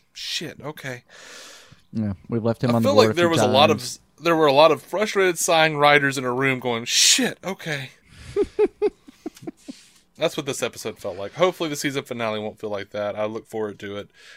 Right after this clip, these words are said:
Speaker 1: as I always do. Um, I think that's all I've got on, on Arrow. Uh, Scott's got a ton more, but we don't have that kind of time. Uh,
Speaker 2: We do not tonight.
Speaker 1: <laughs>
Speaker 2: We do not.
Speaker 1: Uh, yeah,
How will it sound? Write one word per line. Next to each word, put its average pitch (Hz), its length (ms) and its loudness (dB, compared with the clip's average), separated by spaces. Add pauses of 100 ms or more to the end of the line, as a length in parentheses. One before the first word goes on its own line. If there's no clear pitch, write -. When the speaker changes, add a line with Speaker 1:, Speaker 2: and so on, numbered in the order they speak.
(160)
Speaker 1:
as 131 220 0
I 104 80 -4
always 98 340 -6
do. 98 260 -16 (640)
Um, - 420 -8 (360)
I 120 100 -4
think 117 160 -8
that's 113 160 -10
all 101 180 -4
I've 98 80 -10
got 101 220 -6
on, 98 260 -6
on 101 400 -10
Arrow. 101 500 -8 (260)
Uh, 107 300 -6
Scott's 143 380 0
got 117 140 -2
a 107 60 -4
ton 113 260 -8
more, 104 280 -8
but 101 240 -8
we 131 100 -6
don't 110 140 -8
have 107 160 -4
that - 120 -18
kind 98 160 -16
of 104 80 -20
time. 95 200 -16 (520)
Uh, - 80 -8 (120)
Speaker 2:
We - 120 -8 (360)
do 113 80 8
not 151 160 2
tonight. 147 380 -2
Speaker 1:
<laughs> 170 160 -12 (1120)
Speaker 2:
We 120 60 -4
do 151 140 -6
not. 117 100 -10 (500)
Speaker 1:
Uh, 98 380 -18
yeah, 98 240 -8